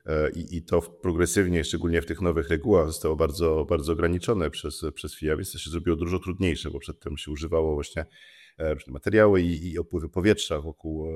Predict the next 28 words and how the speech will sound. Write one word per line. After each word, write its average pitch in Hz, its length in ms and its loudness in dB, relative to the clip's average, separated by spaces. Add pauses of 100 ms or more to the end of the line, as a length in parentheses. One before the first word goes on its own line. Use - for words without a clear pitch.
e, - 20 -10 (100)
wokół 78 300 -14
tylnych, 80 500 -8 (240)
e, - 40 -18
znaczy 78 280 -14
bębna 87 280 2
tylnego, 73 380 -8
żeby, 76 400 -4
żeby 76 240 -8
to, 78 480 -6
to 76 100 -14
chłodzić. 73 420 -8 (400)
E, 76 280 0
a 76 100 -6
teraz 82 240 2
zostało 78 280 2
ograniczone, 80 540 0
no 95 100 2
i 87 80 4
wy-, 85 180 -2 (140)
ewidentnie 82 460 -2
McLaren 80 400 0
coś, - 320 -8 (100)
coś 76 160 -10
znalazło 80 400 -2
i 85 140 -4
to, 80 300 0
i - 40 -8